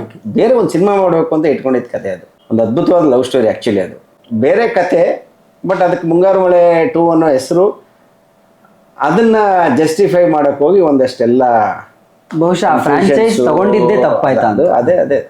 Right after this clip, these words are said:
Speaker 2: That's
Speaker 1: ಓಕೆ, ಅದು ಓಕೆ. ಅದು ಪ್ರೀತಿಗೋಸ್ಕರ ಮಾಡಿದ್ದು. ಮ-, ಆಮೇಲೆ ನಮ್ ಎಲ್ಲ ಆನೆಸ್ಟಿ ಎಫರ್ಟ್ ಹಾಕಿ, ಎಲ್ಲ ಹಾಕಿ, ಆ, ಮಾಡಿದ್ವಿ. ಆಮೇಲೆ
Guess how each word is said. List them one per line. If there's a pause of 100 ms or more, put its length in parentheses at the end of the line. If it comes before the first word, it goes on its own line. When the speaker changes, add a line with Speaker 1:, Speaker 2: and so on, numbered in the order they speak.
(120)
Speaker 2:
That's
Speaker 1:
ಓಕೆ,
ಅದು
ಓಕೆ.
ಅದು (180)
ಪ್ರೀತಿಗೋಸ್ಕರ (260)
ಮಾಡಿದ್ದು. (340)
ಮ-,
ಆಮೇಲೆ
ನಮ್
ಎಲ್ಲ
ಆನೆಸ್ಟಿ
ಎಫರ್ಟ್
ಹಾಕಿ,
ಎಲ್ಲ
ಹಾಕಿ, (200)
ಆ,
ಮಾಡಿದ್ವಿ. (380)
ಆಮೇಲೆ